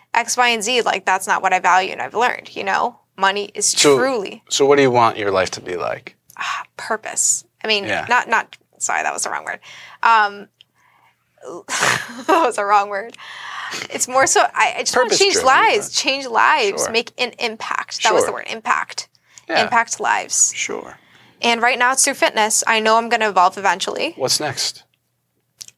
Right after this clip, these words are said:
Speaker 1: What's next? I think
Speaker 2: In this
Speaker 1: faith
Speaker 2: year and
Speaker 1: Um,
Speaker 2: beyond? And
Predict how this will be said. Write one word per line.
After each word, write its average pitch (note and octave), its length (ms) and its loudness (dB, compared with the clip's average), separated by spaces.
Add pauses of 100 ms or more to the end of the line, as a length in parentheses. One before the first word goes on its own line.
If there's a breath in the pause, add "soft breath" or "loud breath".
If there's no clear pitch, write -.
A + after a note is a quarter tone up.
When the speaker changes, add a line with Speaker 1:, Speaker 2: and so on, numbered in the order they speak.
Speaker 1:
What's A3 260 -2
next? - 520 0 (720 loud breath)
I - 140 -2
think C#4 300 -8
Speaker 2:
In - 420 -2
this B2 180 4
Speaker 1:
faith - 20 -4
Speaker 2:
year B2 400 2
and - 160 -4
Speaker 1:
Um, D4 300 6
Speaker 2:
beyond? C#3 400 -2
And - 120 -4